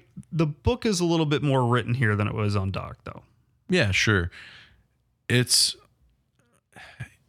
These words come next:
Speaker 2: it's a guy that has a lot of really good analytics in terms of play driving and possession and stuff along those lines.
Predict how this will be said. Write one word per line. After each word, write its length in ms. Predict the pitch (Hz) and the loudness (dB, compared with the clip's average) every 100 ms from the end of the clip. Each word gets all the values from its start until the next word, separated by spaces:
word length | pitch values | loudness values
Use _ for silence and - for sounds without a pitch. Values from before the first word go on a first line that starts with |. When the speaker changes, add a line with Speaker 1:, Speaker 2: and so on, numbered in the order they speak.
| - | -4
Speaker 2:
it's 200 | 120 120 | 0 0
a 60 | |
guy 360 | 107 110 120 127 | 2 2 4 2
that 480 | 117 110 104 - - | 2 2 2 -2 -6
has 380 | 101 101 107 | -2 2 2
a 60 | 104 | 2
lot 480 | 98 90 101 104 107 | 2 2 2 4 2
of 120 | 95 | 2
really 240 | 98 98 | 2 2
good 160 | 92 95 | 2 2
analytics 640 | 90 90 90 90 101 - | 2 0 0 2 0 0
in 120 | 95 | -2
terms 400 | 90 95 95 90 90 | 0 2 2 2 -2
of 120 | 80 | 0
play 280 | - 95 98 | 2 2 2
driving 540 | 92 95 95 98 95 | 2 2 2 2 0
and 160 | 87 90 | 0 -2
possession 640 | - 87 92 92 104 104 | -4 0 0 0 0 0
and 160 | 95 90 | 0 -2
stuff 260 | - 98 | -2 -2
along 280 | 95 95 95 | 0 0 2
those 260 | 92 92 95 | 2 0 2
lines. 320 | 110 113 113 | 2 0 -2